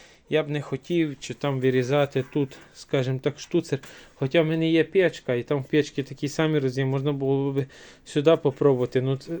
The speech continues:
все рівно цей лишиться. Е, прийдеться розширительний бачок ставити. На що нам ставити, якщо ми маємо от чудовий розширительний бачок на <laughs> відро води? Хочу підключити, хто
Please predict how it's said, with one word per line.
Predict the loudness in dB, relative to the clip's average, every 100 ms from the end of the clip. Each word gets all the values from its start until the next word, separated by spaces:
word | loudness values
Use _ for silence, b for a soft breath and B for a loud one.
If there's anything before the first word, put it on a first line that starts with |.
| -10
все | -4 2
рівно | 4 4
цей | 2 2 4
лишиться. | 4 2 -2 -4 -4 B B B 0
Е, | 4 4 4 2 0 -6
прийдеться | -2 6 6 6 2
розширительний | 2 0 2 2 2
бачок | 2 2 0
ставити. | 2 2 2 2
На | -2
що | -2 -2
нам | -2
ставити, | 0 2 2 2
якщо | -2 0 0
ми | 0
маємо | 2 2 2 2
от | 0 B B B
чудовий | -14 4 6 6
розширительний | 2 0 0 0 -2 0
бачок | 0 2 2
на | 2 0 0
<laughs> | 0
відро | 2 4 6 6
води? | 6 4 2 B B B B
Хочу | -4 -2 -2
підключити, | -2 -4 -4 0 2 2 0
хто | 2 4 6 4